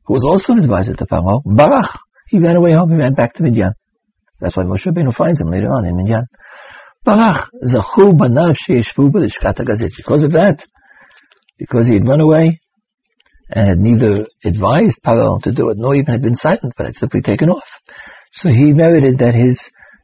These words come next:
children, his great-great-grandchildren, would later on, they would become Jews, and they, the children would marry into the Jewish people,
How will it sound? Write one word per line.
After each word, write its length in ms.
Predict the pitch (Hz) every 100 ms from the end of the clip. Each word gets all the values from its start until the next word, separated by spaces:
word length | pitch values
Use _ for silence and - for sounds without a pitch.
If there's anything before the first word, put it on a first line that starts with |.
| -
children, 480 | - 180 - 117 101
his 140 | -
great-great-grandchildren, 1000 | - 113 117 123 165 170 269 156 139 139 - - - _ _
would 180 | 170 165
later 320 | 110 120 120
on, 220 | 110 107
they 100 | 87
would 200 | - - - _ - _ -
become 300 | - - -
Jews, 320 | 214 196 139
and 80 | -
they, 80 |
the 240 | - - -
children 260 | 107 - 110
would 100 | 113
marry 280 | 101 101
into 200 | 95 -
the 60 | 78
Jewish 220 | - 101
people, 340 | - 165 143